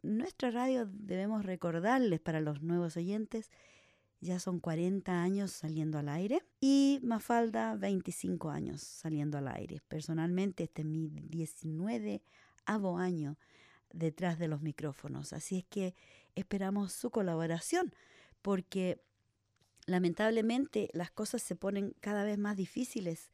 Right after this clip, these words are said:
para los voluntarios. De acuerdo al nuevo presupuesto que recién tuvimos conocimiento hace una semana o dos, hay ciertos antecedentes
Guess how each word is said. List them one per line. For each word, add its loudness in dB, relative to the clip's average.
para 4
los 4
voluntarios. 2
De 2
acuerdo 2
al 2
nuevo 4
presupuesto 0
que -2
recién 0
tuvimos 0
conocimiento 0
hace -4
una 0
semana -2
o 0
dos, 2
hay -4
ciertos -4
antecedentes -2